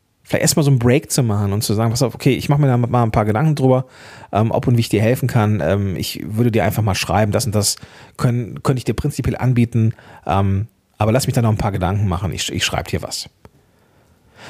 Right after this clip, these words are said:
Und vielleicht ist es, ist es okay, ja, dass man das erstmal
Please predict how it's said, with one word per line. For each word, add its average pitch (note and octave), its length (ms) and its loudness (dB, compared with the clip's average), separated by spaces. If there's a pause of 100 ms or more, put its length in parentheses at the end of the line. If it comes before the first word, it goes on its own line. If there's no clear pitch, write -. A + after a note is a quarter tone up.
Und C3+ 80 2
vielleicht G3+ 240 0
ist G3+ 180 -2
es, F#3 220 -2
ist G3 200 0
es F#3 120 0
okay, D3 440 -2 (260)
ja, B2 200 2
dass C3+ 160 0
man B2 80 2
das A#2+ 100 0
erstmal A#2 560 2